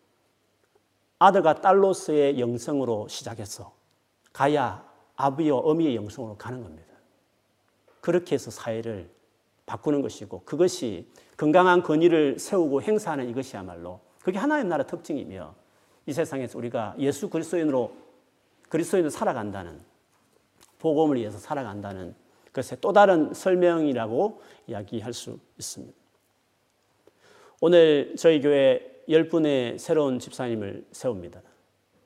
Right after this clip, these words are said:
기존에 열한 분의 집사님이 계셔서 총 스물한 분의 집사님이 세워집니다. 이천이십일 년도에 스물한 분의, 어, 집사님이 세워진다는 건 참 의미가 있는 것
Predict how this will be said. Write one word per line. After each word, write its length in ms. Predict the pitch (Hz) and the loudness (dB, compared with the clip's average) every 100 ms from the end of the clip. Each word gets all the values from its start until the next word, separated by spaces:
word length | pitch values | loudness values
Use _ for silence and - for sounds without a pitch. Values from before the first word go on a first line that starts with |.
| _ - | _ -6
기존에 560 | 160 139 131 113 - - | -2 0 -2 -4 -8 0
열한 280 | 147 147 143 | 4 4 2
분의 400 | 120 107 101 - _ | -2 -4 -6 -10 _
집사님이 600 | - 123 123 113 107 107 - _ _ _ | -16 -10 -8 -8 -8 -12 -18 _ _ _
계셔서 520 | 107 113 - 98 - _ _ - | -14 -14 -14 -14 -16 _ _ -14
총 340 | 127 117 117 _ _ | -8 -8 -8 _ _
스물한 600 | - 156 151 135 170 151 | -6 -2 -2 -2 -4 -2
분의 480 | 131 123 147 180 - _ | -2 -2 -2 -4 -10 _
집사님이 540 | - 123 113 104 110 - | -18 -14 -12 -10 -10 -12
세워집니다. 480 | - 101 - _ _ _ _ _ _ _ _ _ _ _ _ _ _ - | -14 -16 -18 _ _ _ _ _ _ _ _ _ _ _ _ _ _ -12
이천이십일 960 | 120 - 151 143 123 123 - 147 151 | -10 -2 -2 -2 -6 -8 -6 -2 0
년도에 560 | 147 135 110 101 101 - _ _ _ _ _ _ _ _ | 2 0 -2 -8 -10 -14 _ _ _ _ _ _ _ _
스물한 580 | - 165 156 156 196 202 | -8 -4 -2 -2 -2 -2
분의, 560 | 160 143 127 113 101 104 - _ _ _ _ _ _ - | 0 2 0 -2 -8 -16 -20 _ _ _ _ _ _ -14
어, 220 | 113 107 | -12 -10
집사님이 460 | - 131 139 131 120 | -12 -8 -4 -2 -4
세워진다는 540 | - 156 123 110 117 | -2 -2 -2 -6 -8
건 20 | |
참 180 | - 214 | -12 -10
의미가 420 | 113 117 135 127 | -6 -6 -6 -6
있는 220 | 117 104 107 | -8 -10 -12
것 160 | 98 | -14